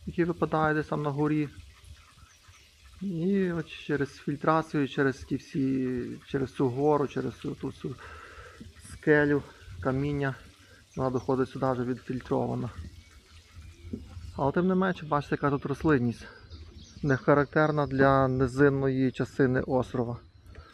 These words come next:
От я ще тоді з-, е, здивувався, що там велике дерево росте. Думаю, звідки тут дерево може рости? Тому що тут, а,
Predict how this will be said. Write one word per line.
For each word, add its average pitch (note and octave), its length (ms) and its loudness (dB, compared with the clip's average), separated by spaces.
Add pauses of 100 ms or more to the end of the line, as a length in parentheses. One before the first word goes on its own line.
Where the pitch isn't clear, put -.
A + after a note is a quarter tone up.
(1040)
От C3+ 160 -4
я C#3 140 4
ще - 120 -4
тоді C#3 320 -2
з-, C3 160 -6
е, C#3+ 340 -2 (220)
здивувався, C3+ 560 4
що - 100 -10
там C3 120 0
велике C3+ 260 4
дерево D3 400 8
росте. B2 400 2 (1000)
Думаю, B2+ 280 -4
звідки C3 340 -2
тут C3+ 180 0
дерево B2+ 380 4
може A#2+ 280 -2
рости? B2 360 -2 (1600)
Тому B2+ 160 -2
що - 140 -6
тут, C3 260 -4
а, C3 180 0